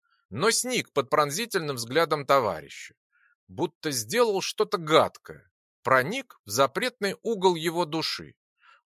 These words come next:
узнал чужую ненужную тайну. Кивнул в ответ. «Нормально, Саша. Сейчас девчонку отправлю и буду собираться. С нами кто поедет из твоих? Витька?»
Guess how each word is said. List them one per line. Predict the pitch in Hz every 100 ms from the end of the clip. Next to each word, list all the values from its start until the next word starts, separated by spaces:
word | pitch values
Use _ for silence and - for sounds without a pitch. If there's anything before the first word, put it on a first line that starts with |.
| -
узнал | 165 120 117 240 247
чужую | - 160 120 156 277 196 101 -
ненужную | 131 156 247 214 196 202 185
тайну. | 165 120 87 80 - _ _ _ _ -
Кивнул | 254 240 180 113
в | 101
ответ. | - 87 78 _ _ _ _ _ _ _
«Нормально, | 101 170 196 214 175 113 185
Саша. | - 139 - - _ _
Сейчас | - - 247 247 180
девчонку | 151 214 - 202 127 143
отправлю | 135 240 262 220 135 - -
и |
буду | 220 269 226
собираться. | - 165 143 95 - - - _ _ _ _ _
С | - 151
нами | 180 170
кто | - 190
поедет | - 165 240 247 -
из | 147 -
твоих? | 165 160 80 - _ _ _
Витька?» | - 185 254 - 196